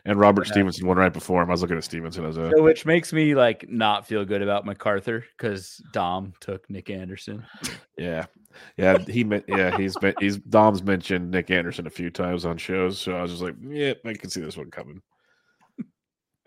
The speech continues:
Speaker 1: <laughs> Doesn't surprise me that that went down that way. Ooh,
Speaker 2: Oh,
Speaker 1: that could be
Speaker 2: well.
Speaker 1: one of my last picks.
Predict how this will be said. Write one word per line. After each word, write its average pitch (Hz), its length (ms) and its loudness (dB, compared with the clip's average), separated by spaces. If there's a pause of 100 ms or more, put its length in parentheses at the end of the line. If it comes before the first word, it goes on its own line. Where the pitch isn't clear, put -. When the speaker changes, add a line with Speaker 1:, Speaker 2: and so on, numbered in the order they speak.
(120)
Speaker 1:
<laughs> - 760 -16
Doesn't 85 260 -4
surprise 82 480 -6
me 85 140 -6
that 82 160 -4
that 80 200 -6
went 80 200 -8
down 82 260 -6
that 80 200 -6
way. 90 240 -4 (3000)
Ooh, 104 240 -4
Speaker 2:
Oh, 98 60 2
Speaker 1:
that 120 160 4
could 107 140 0
be - 80 -2
Speaker 2:
well. 85 80 -4
Speaker 1:
one 80 80 -10
of 76 60 -10
my 71 100 -10
last - 340 -12
picks. - 460 -14